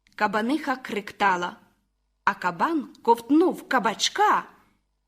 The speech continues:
клав у кишеню коржика і до каси. Коло каси квоктали кури, кичилися качки та куріпки,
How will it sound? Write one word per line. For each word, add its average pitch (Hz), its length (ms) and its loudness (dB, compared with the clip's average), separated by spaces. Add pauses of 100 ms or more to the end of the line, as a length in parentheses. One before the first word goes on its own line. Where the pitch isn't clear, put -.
(160)
клав 330 540 2
у - 100 0
кишеню 302 680 4
коржика 226 920 4 (680)
і 392 240 2
до 233 340 2 (180)
каси. 226 640 2 (1000)
Коло 214 400 4 (120)
каси 320 600 0 (540)
квоктали 202 720 0
кури, 226 600 0 (560)
кичилися 208 640 0
качки 208 640 2
та 226 160 4
куріпки, 240 800 2